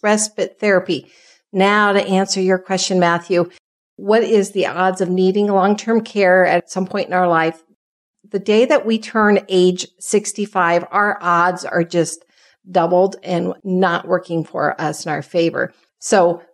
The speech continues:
seven out of ten, if you're a statistics person, will need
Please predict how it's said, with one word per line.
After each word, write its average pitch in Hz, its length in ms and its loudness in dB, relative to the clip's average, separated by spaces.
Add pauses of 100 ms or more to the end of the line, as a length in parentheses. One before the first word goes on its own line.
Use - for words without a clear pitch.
(300)
seven 247 480 2
out 190 260 0
of 202 180 0
ten, 180 500 0
if 175 220 -2
you're 180 160 2
a 165 60 2
statistics 202 800 -4
person, 165 580 -6 (240)
will 220 520 4
need 185 680 4